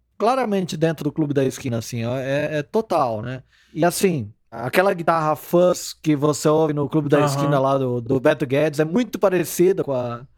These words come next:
Speaker 1: com a, com, com aquela sonoridade, né? Então
Speaker 2: Muito
Speaker 1: é um
Speaker 2: bom.
Speaker 1: disco que é bem versátil mesmo, um dis-, disco de guitarrista, um disco de instrumentista, mas com bastante convidados, assim, fazendo vocais e tal.
Speaker 2: Aham.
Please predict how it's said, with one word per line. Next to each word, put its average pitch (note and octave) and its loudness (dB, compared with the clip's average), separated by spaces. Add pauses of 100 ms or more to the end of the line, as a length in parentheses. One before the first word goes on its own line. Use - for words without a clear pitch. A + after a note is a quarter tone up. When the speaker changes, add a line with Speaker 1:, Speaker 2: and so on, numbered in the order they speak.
(440)
Speaker 1:
com C3 -2
a, C#3 -2
com, B2+ -6
com C#3 -4
aquela D3+ 0
sonoridade, C3 0
né? C3+ -8 (400)
Então A3+ 2
Speaker 2:
Muito B3 2
Speaker 1:
é - -2
um B3+ -2
Speaker 2:
bom. B3+ -2
Speaker 1:
disco A#3+ -6
que B3 -4
é F#3 2 (440)
bem G#3+ 2
versátil G#3 -2
mesmo, F#3 0
um G#3+ 2
dis-, G#3 -2
disco G3 -2
de F#3 -2
guitarrista, F#3+ 0
um D#3 -2
disco F3 -6
de F3+ -2
instrumentista, F#3 0
mas E3 2
com D#3+ -2
bastante D3+ 0
convidados, D3 0
assim, C3+ -6
fazendo C#3 -6
vocais B2+ -2
e A2 -18
tal. B2 -6
Speaker 2:
Aham. C3+ -2